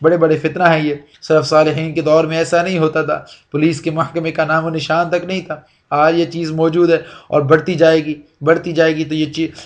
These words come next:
ये, ये चीज़ें फितनों के, अल्लाह अकबर, फितने हैं। रसूलुल्लाह सल्लल्लाहु अलैहि वसल्लम ने इरशाद फरमाया कि कसरत शुर्त से कबल तुम मौत की तमन्ना करो।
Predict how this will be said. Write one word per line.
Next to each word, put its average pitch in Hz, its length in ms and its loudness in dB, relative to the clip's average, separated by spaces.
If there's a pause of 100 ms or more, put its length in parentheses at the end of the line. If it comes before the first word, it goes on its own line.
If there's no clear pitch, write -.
(120)
ये, 143 260 -2
ये 160 140 2
चीज़ें 156 400 -4 (280)
फितनों 196 300 -2
के, - 140 -6
अल्लाह 151 420 0
अकबर, 143 220 -6
फितने 180 340 -4
हैं। 156 180 -2
रसूलुल्लाह 156 680 2
सल्लल्लाहु 160 440 0
अलैहि 156 80 -4
वसल्लम 160 240 -4
ने 156 80 -10
इरशाद 147 320 0
फरमाया 156 320 -2
कि 156 140 -4
कसरत 151 600 -4
शुर्त 160 320 -2
से 165 140 -6
कबल 170 260 0
तुम 165 180 -8
मौत 170 260 2
की 170 100 -6
तमन्ना 160 400 -4
करो। 143 300 -2